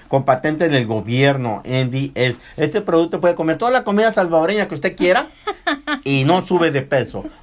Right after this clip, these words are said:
Speaker 1: baja de peso. Ahora, si se va con, ah, el Coach Nilo, pues, baja más de peso.
Speaker 2: Exacto.
Speaker 1: ¿Eh? Es un producto que está garantizado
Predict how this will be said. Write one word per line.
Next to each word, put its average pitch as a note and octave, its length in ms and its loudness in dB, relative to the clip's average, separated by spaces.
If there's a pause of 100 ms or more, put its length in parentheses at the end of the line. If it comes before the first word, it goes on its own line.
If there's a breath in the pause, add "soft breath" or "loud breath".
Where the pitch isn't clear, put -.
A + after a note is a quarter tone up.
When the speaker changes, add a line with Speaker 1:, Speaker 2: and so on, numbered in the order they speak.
Speaker 1:
baja F3 340 4
de C3 120 0
peso. C3 260 -2 (260 loud breath)
Ahora, F3 280 6
si D#3 100 -6
se C#3 160 2
va D#3+ 240 4
con, C3 340 0
ah, A2 300 -2
el G2+ 220 -4 (180 loud breath)
Coach E3 240 2
Nilo, F3+ 280 0
pues, A#2 140 -4
baja C#3+ 440 2
más C3 180 2
de B2+ 100 0
peso. - 400 -2
Speaker 2:
Exacto. A3+ 520 -6
Speaker 1:
¿Eh? C#3+ 420 2
Es C3 220 0
un D#3 100 0
producto D#3 420 0
que - 80 -6
está D3+ 220 0
garantizado D3 920 0